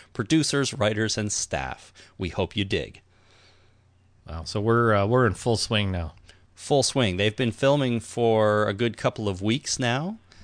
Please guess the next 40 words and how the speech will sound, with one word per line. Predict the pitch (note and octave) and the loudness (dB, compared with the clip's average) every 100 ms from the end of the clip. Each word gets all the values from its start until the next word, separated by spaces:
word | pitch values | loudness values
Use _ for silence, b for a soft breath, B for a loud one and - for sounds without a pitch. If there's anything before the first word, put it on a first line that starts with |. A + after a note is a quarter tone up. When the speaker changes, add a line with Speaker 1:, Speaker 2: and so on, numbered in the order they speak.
| B | B
Speaker 1:
since | - G#2 | -14 -12
the | G#2+ | -8
beginning | G2 G#2 G#2 | -4 -2 -2
of | F#2+ - | -2 -2
May, | G2 A2 E3 - B B B B _ | 0 0 -2 -8 B B B B _
and | G#2 G#2 G2+ G#2 | -4 -2 -2 0
in | G2+ G2+ | 0 0
two | - A#2+ | 0 0
weeks | A#2+ D#3+ - | 0 -2 -4
they | G#2+ | -6
completed | - G2+ A2 G#2 | -6 -6 -4 -4
the | F#2+ | -6
first | - G2 - | -6 -6 -6
episode. | - - E2 E2 - _ - - - - - | -10 -10 -10 -12 -18 _ -20 -20 -20 -20 -16
Speaker 2:
Nice. | F2+ - - - | -12 -10 -10 -8
Speaker 1:
Which | A2 - | -4 -2
is, | D3 | 0
I | E3+ | 0
Speaker 2:
So | |
Speaker 1:
think, | C3 G3+ | 0 -2
about | E3+ D3 C3+ | 2 4 4
on | A#2 G2+ | 4 0
schedule. | - F#2+ E2+ D#2 | 0 -2 -2 -4
I | E2 | -4
think | E2+ C#3 | -4 -6
it | - | -4
takes | - A#2 - - B B | -2 -2 -2 -8 B B
seven, | - - - - - A#2 A2+ A2+ G#2+ b b b b b - | -6 -4 -4 -4 -2 0 0 -2 -4 b b b b b -2
uh, | G#2+ | 0
sorry, | F#2 A#2 F2+ E2+ | 2 2 0 0
ten | - B2+ B2 | -2 0 0
to | A#2 G2+ | 0 0
fourteen | - A2 - G#2 | 0 -2 0 -2
days | F#2 F2+ F2 | -2 -2 -4
to | - | -4
do | F2 | -4
an | E2+ | -2
episode | F2 - E2+ D#2+ | -4 -4 -4 -6
generally. | - E2 F2 E2+ - - _ _ - | -8 -10 -10 -12 -16 -20 _ _ -12
Speaker 2:
Right. | F2+ | -12